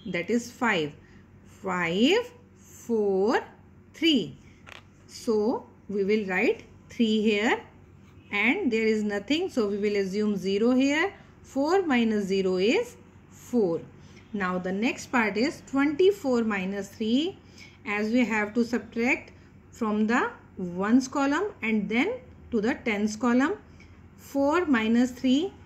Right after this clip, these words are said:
First of all, we have to keep four in our mind and three in our finger. What comes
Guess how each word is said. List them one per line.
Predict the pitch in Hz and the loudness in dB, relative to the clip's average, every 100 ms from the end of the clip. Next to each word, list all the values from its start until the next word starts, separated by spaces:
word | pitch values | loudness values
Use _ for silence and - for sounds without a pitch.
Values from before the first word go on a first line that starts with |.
| - | -20
First | - - 226 226 | -20 -8 -6 -4
of | 269 254 | -4 -2
all, | 254 262 | -2 0
we | 254 | 2
have | 233 214 208 | 0 -2 -2
to | 247 - | -6 0
keep | 247 311 - | 0 0 -6
four | - 247 269 | -4 0 0
in | 294 262 | 2 2
our | 233 220 | 2 -2
mind | 208 196 254 240 | -2 0 2 2
and | 226 | 0
three | - 220 220 | -2 -2 -2
in | 208 | -2
our | 220 392 | -2 -2
finger. | 392 - 202 185 190 233 349 453 - - - - - - | -6 -10 -6 -4 -2 0 -2 -4 -14 -20 -20 -20 -20 -14
What | 208 180 233 302 381 - | -8 -2 0 0 -2 -2
comes | 262 285 285 - | 0 0 0 -12